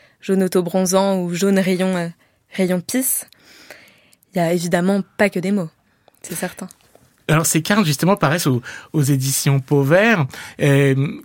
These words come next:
Speaker 2: que, euh, peut-être les, les auditeurs, euh, les plus âgés comme moi, euh, euh, associent, bien sûr,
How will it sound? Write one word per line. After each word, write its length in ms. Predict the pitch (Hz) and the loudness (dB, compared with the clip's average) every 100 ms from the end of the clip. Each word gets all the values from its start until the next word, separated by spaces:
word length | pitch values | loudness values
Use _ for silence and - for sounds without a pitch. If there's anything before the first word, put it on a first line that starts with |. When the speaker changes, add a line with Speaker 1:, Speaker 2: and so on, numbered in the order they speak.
| - | -4
Speaker 2:
que, 120 | 160 | 2
euh, 440 | 165 160 131 123 | 4 4 2 0
peut-être 640 | 131 - - - - 131 131 | -4 -6 -8 -8 -10 -8 -6
les, 180 | 123 - - - - - | -6 -8 -20 -18 -14 -4
les 140 | 131 135 | 0 0
auditeurs, 420 | 131 127 151 139 | 0 0 0 2
euh, 340 | 127 123 127 | 0 0 -2
les 100 | 123 | -6
plus 240 | - 127 127 | -6 -2 -2
âgés 240 | 131 143 | 0 -2
comme 180 | 143 131 | 0 0
moi, 340 | 139 160 160 | 2 2 2
euh, 200 | 139 131 131 - | 2 2 0 -2
euh, 580 | 135 - - - - - - - | -4 -4 -6 -6 -8 -12 -10 -4
associent, 540 | 135 151 131 - 175 | -2 0 0 -2 0
bien 180 | 143 131 | 0 0
sûr, 200 | - | 0